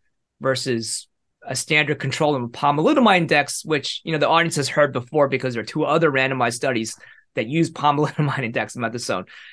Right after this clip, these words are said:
And, uh, it was, it was a standard pomalidomide dex, you know, four milligrams of pom, forty milligrams of dex. And I think the thing to appreciate with Canova is that they used venetoclax eight hundred milligrams with, with eight hundred milligrams of venetoclax with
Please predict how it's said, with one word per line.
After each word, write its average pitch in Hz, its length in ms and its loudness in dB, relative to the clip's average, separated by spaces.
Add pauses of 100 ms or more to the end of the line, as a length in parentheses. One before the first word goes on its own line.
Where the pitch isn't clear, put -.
(280)
And, 151 480 2
uh, 131 340 4 (100)
it 165 100 2
was, 160 160 -4
it 180 60 -2
was 175 120 0
a 180 60 0
standard 185 380 2
pomalidomide 147 580 2
dex, 120 300 0
you 135 60 -4
know, 113 60 -2
four 151 200 -2
milligrams 139 420 0
of 107 100 -8
pom, 147 500 2 (380)
forty 151 220 2
milligrams 127 400 -2
of 113 140 -4
dex. 131 320 0
And 147 100 -2
I 143 80 0
think 214 300 0 (340)
the 147 80 0
thing 208 200 2
to 208 40 8
appreciate 170 640 4
with 147 160 -6
Canova 156 640 4
is 127 180 -4
that 143 200 0
they 147 60 0
used 156 460 2 (460)
venetoclax 151 680 0 (280)
eight 156 220 0
hundred 143 520 -2
milligrams 120 920 -2
with, 123 260 -6 (220)
with 139 260 -6
eight 175 200 4
hundred 190 460 2
milligrams 120 520 0
of 110 60 -14
venetoclax 113 580 -4
with 110 180 -6